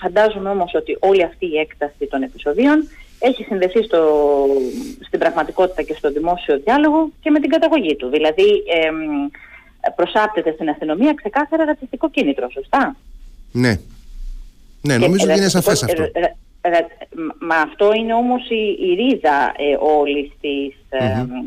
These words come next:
Speaker 1: ιστορίας αυτής,
Speaker 2: Μμμ.
Speaker 1: γιατί μι-,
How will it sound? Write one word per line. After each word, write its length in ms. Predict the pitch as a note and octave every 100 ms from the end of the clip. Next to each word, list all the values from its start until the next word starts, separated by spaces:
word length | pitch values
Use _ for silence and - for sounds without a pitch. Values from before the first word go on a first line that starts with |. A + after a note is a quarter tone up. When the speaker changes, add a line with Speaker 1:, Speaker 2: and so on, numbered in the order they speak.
| -
Speaker 1:
ιστορίας 540 | D3 - C#3+ C#3+ C3+ -
αυτής, 360 | C3+ C3 C#3 D#3 -
Speaker 2:
Μμμ. 240 | A#2 G#2+ C3 D#3 D#3
Speaker 1:
γιατί 400 | D#3 D#3+ D#3+ -
μι-, 160 | E3+